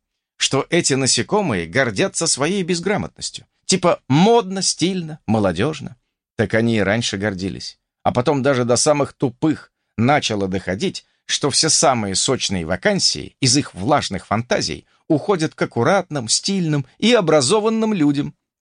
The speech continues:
пока они в интернете друг другу с пеной у рта рассказывают, как один воин <laughs> выиграл второго. Но ничего, охранники в супермаркетах в стране тоже нужны. Кажется, до тупых всё-таки не дошло. Комментарий уничтожен силами тьмы.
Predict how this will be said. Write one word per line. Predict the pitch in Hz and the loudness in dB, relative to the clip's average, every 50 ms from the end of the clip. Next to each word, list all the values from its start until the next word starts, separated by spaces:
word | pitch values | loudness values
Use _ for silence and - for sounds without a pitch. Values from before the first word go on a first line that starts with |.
| _ | _
пока | - 151 - 165 151 | -2 0 2 4 2
они | 147 147 147 147 | 4 4 2 2
в | 156 | 2
интернете | 143 123 156 143 160 165 165 - - 120 | 0 0 0 0 0 -2 -2 -2 -4 -2
друг | 107 135 143 127 | -2 -2 -2 -2
другу | 135 143 139 123 127 | -2 -2 -2 -2 -2
с | - - | -2 -2
пеной | - 135 123 120 117 113 - | -2 0 0 0 0 -2 -2
у | - 131 | -4 -4
рта | 123 - 123 113 | -2 0 0 0
рассказывают, | 113 - - - - 160 131 110 101 95 85 - _ _ _ _ _ | 0 0 0 0 -2 -2 -2 -2 -2 -4 -4 -4 _ _ _ _ _
как | - 151 135 - - | -2 -2 -2 0 0
один | - 143 123 120 127 123 113 | 0 2 2 2 2 2 2
воин | 101 113 170 190 170 117 95 87 - _ | 2 2 2 2 2 0 -2 -4 -6 _
<laughs> | _ - | _ -2
выиграл | 185 151 139 135 147 131 123 135 135 | 0 2 2 2 0 0 0 -2 -2
второго. | 123 - - 113 104 95 73 60 62 - - _ _ _ _ _ _ _ _ _ _ | -2 -2 -2 -2 -2 -2 -2 -4 -8 -12 -14 _ _ _ _ _ _ _ _ _ _
Но | - 127 156 175 | -2 0 2 2
ничего, | 185 185 170 - 180 175 175 131 90 - _ _ _ _ _ _ _ _ _ - | 2 2 2 2 0 2 0 0 -2 -4 _ _ _ _ _ _ _ _ _ 0
охранники | 156 151 127 - 156 165 170 175 170 170 - - 156 | 0 0 2 2 2 2 2 2 0 -2 -2 -2 -2
в | 139 | -2
супермаркетах | - 151 135 131 123 117 127 151 170 175 - - - 175 151 - | -2 -2 -2 -2 0 0 0 0 0 -2 -6 -8 -6 -6 -4 -4
в | |
стране | - - - 113 117 123 135 147 | -4 -2 -2 0 0 0 0 -2
тоже | - - 214 143 90 | -4 -4 -6 -6 -6
нужны. | 69 69 69 - 50 - - _ _ _ _ _ _ _ _ _ | -8 -10 -12 -16 -18 -20 -20 _ _ _ _ _ _ _ _ _
Кажется, | - 123 135 143 147 131 180 175 - - 185 170 | 0 2 2 2 2 0 -2 -2 -2 -2 -2 0
до | 147 143 139 | 0 0 0
тупых | - 147 123 - - 123 156 151 - | 0 0 -2 0 0 0 0 0 -2
всё-таки | - - - - 107 120 - 151 143 - - 170 | -6 -4 -2 -2 -2 -2 -2 -4 -6 -4 -2 -2
не | 147 208 196 214 | 0 0 0 0
дошло. | 208 147 151 - - - - 58 57 - - - - _ _ _ _ _ _ _ _ _ - | 0 -2 -4 -4 -6 -10 -10 -12 -12 -12 -12 -14 -18 _ _ _ _ _ _ _ _ _ -2
Комментарий | - 131 123 123 123 120 - 120 120 120 131 143 - - | 0 2 2 2 2 2 2 2 2 2 0 -2 -2 -2
уничтожен | 131 123 131 131 123 - - - 107 101 95 110 117 113 | 0 0 0 0 0 -2 -2 -2 0 0 0 -2 -2 -2
силами | - - - 110 110 113 120 127 | -2 -2 -2 0 0 0 -2 -2
тьмы. | - - 170 123 - - | -4 -4 -4 -6 -6 -8